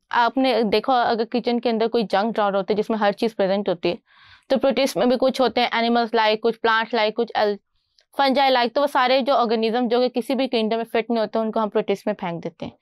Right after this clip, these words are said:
और फिर इसके बाद आपने phylogenetic origin को बताना है कि उसके अंदर कोई भी सिंगल एंसेस्टर नहीं है, that's why they are so diverse।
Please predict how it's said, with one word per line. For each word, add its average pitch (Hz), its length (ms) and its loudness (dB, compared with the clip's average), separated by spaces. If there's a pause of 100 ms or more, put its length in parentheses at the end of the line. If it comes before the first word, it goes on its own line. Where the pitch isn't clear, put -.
(400)
और 262 120 2
फिर 302 180 0
इसके 294 220 0
बाद 254 220 2
आपने 247 220 2
phylogenetic 233 680 0
origin 226 400 0
को 262 60 2
बताना 220 360 0
है 220 80 2
कि 226 120 0
उसके 214 300 0
अंदर 220 180 2
कोई 226 180 2
भी 214 80 0
सिंगल 220 400 0
एंसेस्टर 220 460 -2
नहीं 220 320 2
है, 262 160 2 (460)
that's 226 340 0
why 262 80 4
they 233 200 2
are 220 120 -2
so 220 200 2
diverse। 196 520 0